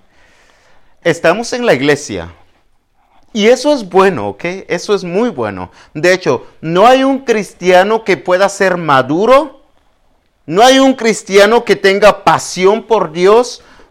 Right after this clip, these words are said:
No hay un cristiano que vaya a ser salvo si no se congrega.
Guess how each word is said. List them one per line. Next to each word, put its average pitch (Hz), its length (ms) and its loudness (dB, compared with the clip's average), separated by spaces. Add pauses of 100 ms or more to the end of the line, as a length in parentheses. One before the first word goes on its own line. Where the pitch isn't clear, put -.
(460)
No 185 220 0
hay 233 120 6
un 262 120 0
cristiano 202 580 0
que 185 120 0
vaya 170 240 2
a - 20 -4
ser 175 260 -2
salvo 202 460 2
si 185 160 -8
no 160 140 -4
se 151 140 -12
congrega. 127 540 -4